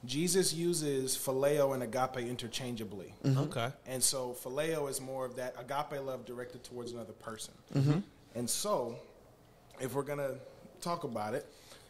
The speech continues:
Speaker 1: um, non-believers can have that agape or phileo love for everything except for if, depending on how you read Scripture and understand salvific language,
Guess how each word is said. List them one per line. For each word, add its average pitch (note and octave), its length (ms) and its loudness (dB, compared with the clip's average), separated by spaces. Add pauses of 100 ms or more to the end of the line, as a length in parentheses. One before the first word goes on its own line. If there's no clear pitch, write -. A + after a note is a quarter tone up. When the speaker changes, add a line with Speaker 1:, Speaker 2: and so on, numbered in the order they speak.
Speaker 1:
um, C3 460 0 (120)
non-believers E3 840 2
can C#3+ 760 -2
have D#3 360 2
that C3+ 140 -2
agape C3+ 540 0
or B2+ 80 -4
phileo C#3 380 -2
love B2+ 160 -4
for C#3 200 -8
everything D#3+ 540 -2
except B2+ 400 -6
for B2+ 240 0
if, A#2+ 200 -8
depending C3+ 360 -8
on A#2+ 80 -8
how C3 180 -8
you B2 400 -8
read C3 140 -4
Scripture - 320 -4
and A#2+ 80 -6
understand B2 500 -2
salvific B2 500 -4
language, D#3 520 -2